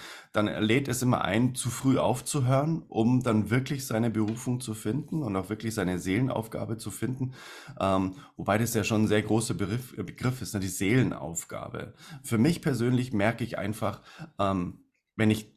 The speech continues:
in meinem Leben das mache, was ich als Kind gemacht habe und die Zeit vergessen habe, dann merke ich, das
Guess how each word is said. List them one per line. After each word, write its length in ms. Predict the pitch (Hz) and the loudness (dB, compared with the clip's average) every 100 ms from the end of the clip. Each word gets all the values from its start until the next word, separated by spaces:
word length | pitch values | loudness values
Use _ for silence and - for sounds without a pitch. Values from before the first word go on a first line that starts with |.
| - | -6
in 140 | 110 | 0
meinem 200 | 98 98 | 2 4
Leben 380 | 104 147 156 131 | 6 6 4 4
das 300 | 143 170 - | 4 2 2
mache, 520 | 117 - - - - - _ _ _ - | 2 2 -2 -10 -12 -20 _ _ _ -4
was 180 | 113 | -4
ich 200 | 113 - | -4 -10
als 280 | 107 - - | -10 -10 -10
Kind 400 | - 190 233 226 | -4 0 0 0
gemacht 520 | 151 135 156 165 - | 0 4 4 0 -2
habe 600 | 110 113 131 139 156 165 - - - - | 2 2 4 2 2 0 -8 -20 -12 -4
und 140 | 131 | -2
die 100 | 135 | 0
Zeit 300 | 135 151 170 | 2 2 2
vergessen 520 | - 87 67 - - | 0 -4 -4 -6 -6
habe, 460 | 85 78 82 80 98 _ - | -6 -6 -6 -10 -12 _ 2
dann 220 | 135 165 | 6 6
merke 300 | 147 - 139 | 6 4 0
ich, 280 | 131 - _ _ _ - | -4 -10 _ _ _ 0
das 500 | 131 - - - | 0 0 -6 -8